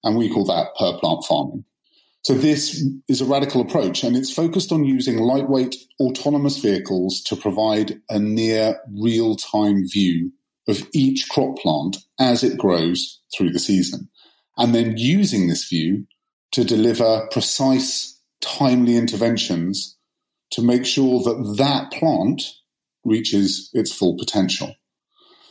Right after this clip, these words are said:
And by doing this, we can strip out all the inefficiencies and the vast overuse of herbicides and pesticides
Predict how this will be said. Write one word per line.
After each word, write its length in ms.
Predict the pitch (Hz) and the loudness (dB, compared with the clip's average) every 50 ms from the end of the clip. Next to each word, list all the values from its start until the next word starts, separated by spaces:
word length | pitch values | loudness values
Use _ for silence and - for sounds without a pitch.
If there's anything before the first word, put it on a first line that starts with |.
| _ _ _ _ _ _ _ - | _ _ _ _ _ _ _ -2
And 120 | 147 143 143 | 0 2 2
by 120 | 156 156 | 2 2
doing 300 | 139 180 185 196 170 131 | 2 2 2 2 2 2
this, 300 | 113 104 101 - - - | 2 0 0 -2 -2 -2
we 100 | 123 117 | -2 -2
can 160 | 120 120 113 | 0 -2 -2
strip 340 | - - - 147 139 139 - | -2 -2 -2 -2 -2 -2 -2
out 280 | 123 113 113 - - - - _ _ _ _ _ _ - | -2 -2 -2 -4 -6 -10 -16 _ _ _ _ _ _ -2
all 380 | 160 139 135 127 127 120 113 | 0 2 2 2 2 0 0
the 140 | 107 113 104 | 2 2 2
inefficiencies 1000 | 101 98 92 - - 90 - - 92 87 - - - 78 - - - - - - - | 2 2 0 -2 -2 -4 -4 -4 -6 -6 -6 -6 -8 -10 -10 -10 -10 -10 -8 -4 -2
and 120 | 110 107 | 0 2
the 60 | 107 | 2
vast 600 | 101 101 104 104 120 120 120 120 117 113 - - - | 2 2 0 -2 0 0 0 2 0 0 -2 -4 -4
overuse 680 | 120 117 104 92 98 98 95 95 95 95 92 - - - - | -2 -2 0 0 2 2 2 2 2 0 0 -2 -6 -8 -10
of 220 | 92 87 82 80 - | -10 -10 -10 -10 -8
herbicides 760 | - - 156 151 143 135 143 139 - 143 131 127 117 107 - | -2 0 0 2 2 2 0 0 2 0 2 2 2 0 -2
and 120 | 85 82 | -4 -4
pesticides 920 | - - 143 135 - - 104 - - 110 110 110 104 101 95 - - - - | -2 0 0 0 0 -4 -4 -2 0 2 2 2 2 0 -2 -4 -6 -8 -12